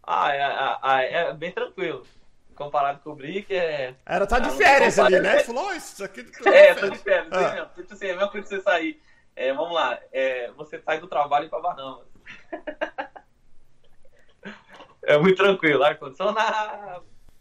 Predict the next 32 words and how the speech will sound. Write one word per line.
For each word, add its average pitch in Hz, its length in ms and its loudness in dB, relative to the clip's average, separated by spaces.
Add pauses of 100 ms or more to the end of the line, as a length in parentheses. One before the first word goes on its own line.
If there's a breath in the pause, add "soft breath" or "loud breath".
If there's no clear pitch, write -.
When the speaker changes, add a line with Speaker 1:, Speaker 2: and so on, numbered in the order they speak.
(140)
Speaker 2:
Já, 185 380 -2
já 202 180 0
é 196 40 2
outro 220 380 0
nível 202 380 -4
ali, 165 160 -4
mas 180 340 -4
tem 196 120 -8
que - 80 -14
saber 175 240 -6
cortar, 247 380 -2
Speaker 1:
É. 190 40 -2
Speaker 2:
tem 185 140 -6
que - 100 -12
ser 226 140 -2
rápido 196 500 -2
também. 202 560 -4 (100)
Speaker 1:
Sim, 214 220 -12
sim, - 320 -8
sim. - 200 -18 (280)
Eu 185 140 6
tinha 233 160 4
uma 214 120 6
noção 226 280 -2
de 208 100 -10
corte 214 360 4
porque 226 220 -16 (320)
na, 190 220 0
no 190 160 -4
brick 185 240 -12
eu 202 80 0
usava 190 540 -2